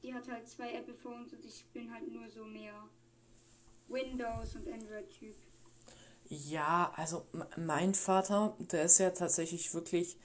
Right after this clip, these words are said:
Speaker 2: äh, der hat sich jetzt, äh, einen iMac geholt bei seiner, seiner Arbeit. Der kriegt da so Punkte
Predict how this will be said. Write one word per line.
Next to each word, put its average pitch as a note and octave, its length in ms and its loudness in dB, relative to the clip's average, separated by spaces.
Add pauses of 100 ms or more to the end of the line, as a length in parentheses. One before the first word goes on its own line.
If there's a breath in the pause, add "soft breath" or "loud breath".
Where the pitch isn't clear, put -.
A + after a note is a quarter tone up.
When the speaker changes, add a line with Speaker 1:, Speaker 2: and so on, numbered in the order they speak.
(320 loud breath)
Speaker 2:
äh, D3+ 140 0
der D#3+ 220 2
hat E3+ 180 0
sich E3+ 360 2
jetzt, D#3 420 0
äh, C#3 60 2
einen D#3 720 0
iMac C#3+ 600 0
geholt C#3+ 680 -2 (380 soft breath)
bei C#4+ 100 -2
seiner, C#4+ 460 2
seiner D#3+ 380 0
Arbeit. D3+ 320 4
Der C3+ 100 2
kriegt - 280 -8
da C#3+ 100 4
so C3 420 0
Punkte F#3 560 2